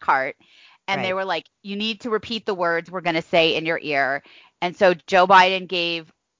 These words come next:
Speaker 1: a talk about crime, because this is a huge issue elec-, for, during elections for sure. People do not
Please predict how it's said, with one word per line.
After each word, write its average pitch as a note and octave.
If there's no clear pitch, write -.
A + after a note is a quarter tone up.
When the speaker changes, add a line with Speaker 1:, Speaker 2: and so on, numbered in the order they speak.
Speaker 1:
a F3
talk E3
about D3
crime, F#3+
because G3+
this A#3+
is A3
a G#3+
huge G#3+
issue F3
elec-, E3
for, -
during F#3
elections E3
for -
sure. F#2+
People A3
do F#3+
not E3+